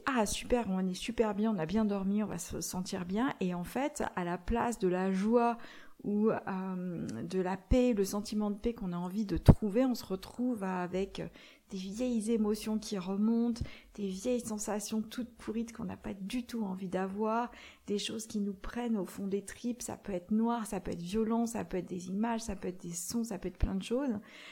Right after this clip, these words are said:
explicables ou non explicables, on, conscient ou inconscient, mais en tout cas, il y a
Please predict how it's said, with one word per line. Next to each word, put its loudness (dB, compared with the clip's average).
explicables 2
ou 2
non 2
explicables, 2
on, 0
conscient 2
ou 2
inconscient, -2
mais 0
en -2
tout -10
cas, 2
il -2
y -2
a -2